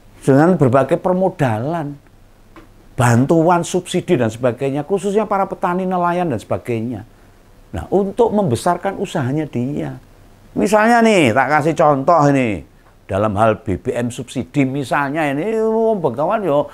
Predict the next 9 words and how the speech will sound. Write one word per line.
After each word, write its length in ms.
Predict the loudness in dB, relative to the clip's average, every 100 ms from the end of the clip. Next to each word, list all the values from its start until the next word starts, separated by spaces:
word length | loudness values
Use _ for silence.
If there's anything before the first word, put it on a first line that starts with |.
| -12 -6
bisa 240 | -4 -4
saja 400 | -2 -4 -2 -2
memberikan 480 | -2 -2 -2 -2 -4
masukan. 560 | -6 -8 -12 -10 -10 -12 -20 -20 -20 -20 -2
Biar 400 | 4 6 6 4
peruntukannya 640 | 4 4 2 0 0 0 0
tidak 320 | -2 -2 -4
salah. 480 | -4 -2 -2 -6 -14 -20 _ -20 -20 -20 -20 -20 -20 -20 -20 -20 -18 -2
Motor 320 | 0 4 4